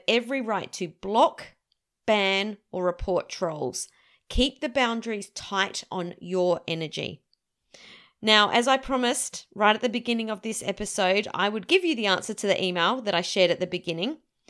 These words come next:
So here it is. This is what I wrote back. "Hi, Kylie." Not her real name. "Scroll down to the bottom of the email and you'll see the manage your subscription link. You're in control. Have a great week ahead,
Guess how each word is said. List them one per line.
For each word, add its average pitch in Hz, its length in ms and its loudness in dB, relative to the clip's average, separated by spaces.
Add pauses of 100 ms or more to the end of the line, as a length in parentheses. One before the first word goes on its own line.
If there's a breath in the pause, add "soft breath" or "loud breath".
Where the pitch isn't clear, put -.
(280 soft breath)
So 214 220 0
here 233 240 4
it 180 80 0
is. 131 320 -4 (1080)
This 185 280 0
is 226 120 -2
what 214 140 2
I 208 80 2
wrote 208 260 -2
back. - 360 -4 (380)
"Hi, 220 260 4
Kylie." 214 560 2 (720)
Not 175 360 -2
her 175 200 -2
real 156 220 -4
name. 151 340 -2 (580 loud breath)
"Scroll 330 460 2
down 262 240 2
to 247 80 -6
the 220 80 -4
bottom 214 240 2
of 196 160 -2
the - 180 -2
email 185 400 2
and 214 240 -2
you'll 277 140 -2
see - 180 -2
the 196 140 -2
manage 180 400 -2
your 175 100 -2
subscription - 720 -6
link. 151 320 -6 (320)
You're 190 340 2
in 208 120 0
control. 185 800 0
Have 156 140 -8
a 151 60 -4
great 160 340 -2
week 175 220 -4
ahead, 160 380 -2